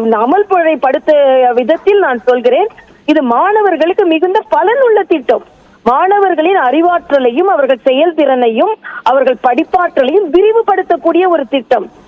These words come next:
இந்த விரிவுபடுத்தக்கூடிய திட்டத்தை ஏன் இவர்கள் மறுக்கிறார்கள்? இன்னும் சொல்ல போனா, இந்த சமக்ர சிக்ஷா அபியான மத்த எல்லா மாநிலங்களும் பின்பற்றுகிறார்கள். அப்படி என்றால், அந்த விரிவுபடுத்தப்பட்ட அறிவுசார் திட்டம்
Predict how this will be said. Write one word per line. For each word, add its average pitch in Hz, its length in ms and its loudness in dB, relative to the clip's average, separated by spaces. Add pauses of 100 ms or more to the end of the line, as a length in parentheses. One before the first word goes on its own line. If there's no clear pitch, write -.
(100)
இந்த 381 220 0
விரிவுபடுத்தக்கூடிய 403 960 0
திட்டத்தை 359 440 -2
ஏன் 359 260 0
இவர்கள் 381 340 0
மறுக்கிறார்கள்? 311 720 0
இன்னும் 349 180 0
சொல்ல 339 220 0
போனா, 320 360 -2 (280)
இந்த 302 220 0
சமக்ர 370 340 0
சிக்ஷா 359 400 -2
அபியான 294 380 0 (180)
மத்த 311 260 -2
எல்லா 330 280 0
மாநிலங்களும் 381 680 0
பின்பற்றுகிறார்கள். 294 840 0 (280)
அப்படி 381 360 0
என்றால், 339 320 2
அந்த 330 180 0
விரிவுபடுத்தப்பட்ட 339 1000 0
அறிவுசார் 339 680 0
திட்டம் 339 380 -2